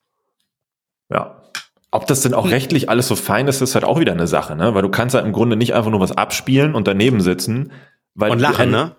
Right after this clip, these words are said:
Speaker 1: genau, du änderst ja nichts am, also, hm, das ist ja
Speaker 2: Das ist ja
Speaker 1: praktisch
Speaker 2: kein,
Speaker 1: wie etwas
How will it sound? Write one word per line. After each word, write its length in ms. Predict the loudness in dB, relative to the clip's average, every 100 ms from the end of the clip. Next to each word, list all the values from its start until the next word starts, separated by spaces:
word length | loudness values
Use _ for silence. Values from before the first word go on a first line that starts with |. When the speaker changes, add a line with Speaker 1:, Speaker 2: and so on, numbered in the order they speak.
| _
Speaker 1:
genau, 240 | -6 0 2
du 100 | 2
änderst 340 | 2 2 2
ja 100 | 2
nichts 220 | 2 0
am, 360 | -2 -6 -8 -14
also, 420 | -6 -4 -4 -6 -8
hm, 300 | -4 -4 -6
das 160 | -4 -2
ist 100 | 0
ja 80 | -2
Speaker 2:
Das 140 | -2
ist 80 | -2
ja 60 | -2
Speaker 1:
praktisch 180 | 0
Speaker 2:
kein, 60 | 0
Speaker 1:
wie 40 |
etwas 120 | 2